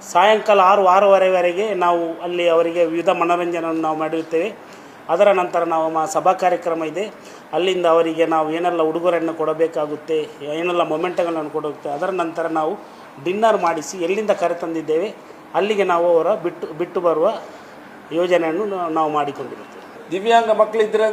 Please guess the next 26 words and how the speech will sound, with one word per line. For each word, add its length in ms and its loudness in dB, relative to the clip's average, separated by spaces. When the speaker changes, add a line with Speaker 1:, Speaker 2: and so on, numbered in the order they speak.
Speaker 2:
ಇದ್ದಾರೆ 280 8
ಅಂತ 140 0
ಹೇಳಿದ್ರೆ 300 -2
ಮತ್ತೆ 200 4
ಅವ್ರ 180 6
ಇಡೀ 200 -2
ಲೈಫ್ 320 4
ಅವರಿಗಾಗಿ 480 4
ಡೆಡಿಕೇಟ್ 400 0
ಆಗ್ತದೆ. 360 -6
ಅವರಿಗೆ 280 2
ಎಲ್ಲಿಗೆ 260 -4
ಮದುವೆಗೆ 360 -2
ಕರ್ಕೊಂಡು 340 -2
ಹೋಗ್ಲಿಕ್ಕೆ 300 -6
ಕಷ್ಟ, 240 -8
ಇಲ್ಲ 360 0
ಸುತ್ತಾಡ್ಲಿಕ್ಕೆ 520 2
ಹೋಗ್ಲಿಕ್ಕೆ 400 -6
ಕಷ್ಟ, 240 -6
ಅಂತಹ 720 0
ಒಂದು 200 -6
ಮಕ್ಕಳಿಗೆ 480 -4
ಅಂತಹ 360 0
ಒಂದು 200 -2
ಕಾನ್ಸೆಪ್ಟಿಗಾಗಿ 800 -4